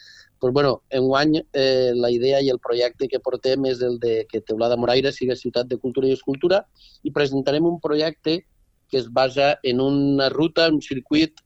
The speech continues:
d'escultures monumentals, eh, repartides per tot el municipi, en, en escultures de, de artistes de primer lloc, com pugui ser, pues, bueno, els propis Coders i Malàvia,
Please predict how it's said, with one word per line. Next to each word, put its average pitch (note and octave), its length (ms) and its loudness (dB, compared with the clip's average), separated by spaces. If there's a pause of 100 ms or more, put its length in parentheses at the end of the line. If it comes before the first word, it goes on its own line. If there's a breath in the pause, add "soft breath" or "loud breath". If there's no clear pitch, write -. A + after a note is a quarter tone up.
(120)
d'escultures B2+ 640 -2
monumentals, B2+ 1080 -2 (580 soft breath)
eh, B2 240 0
repartides B2 640 -2
per B2 160 -4
tot B2 240 -4
el A#2 320 0
municipi, E3 800 0
en, A#2 480 -2
en A#2 160 -6
escultures A#2+ 600 -4
de, A2+ 560 0 (340)
de G#2+ 480 0
artistes A#2 480 -4
de A2+ 80 2
primer A2 380 0 (180)
lloc, C#3+ 320 2
com A#2+ 160 -4
pugui A#2+ 240 -2
ser, B2 220 -2 (420 soft breath)
pues, A2+ 160 -4
bueno, C3 160 0
els A2+ 160 -4
propis B2 400 -2
Coders A#2+ 320 -2
i - 20 0
Malàvia, D3 520 0